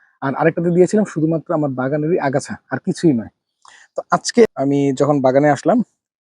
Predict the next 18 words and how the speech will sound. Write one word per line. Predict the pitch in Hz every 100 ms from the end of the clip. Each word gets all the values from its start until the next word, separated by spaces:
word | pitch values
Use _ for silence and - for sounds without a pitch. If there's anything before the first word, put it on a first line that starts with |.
| -
আহ, | 127 127
বাগানে | 123 131 139 143 139 - - _ _ _
আসার | 110 - 202 -
পর | 170 196 -
আমি | 151 151
এদের | 170 147 175
বিভিন্ন | 180 _ - 147 165 170
ধরনের | 185 208
গ্রোথ | 175 156
দেখতে | 143 131
পাচ্ছি। | 131 127 123
তো |
আজকের | 175 - - - 202
ভিডিওতে | 175 175 180
আমি | 170 147
আপনাদেরকে | 143 156 147 220
totally, | - 151 143 233 - _ _ _ _
আহ, | 127 127 123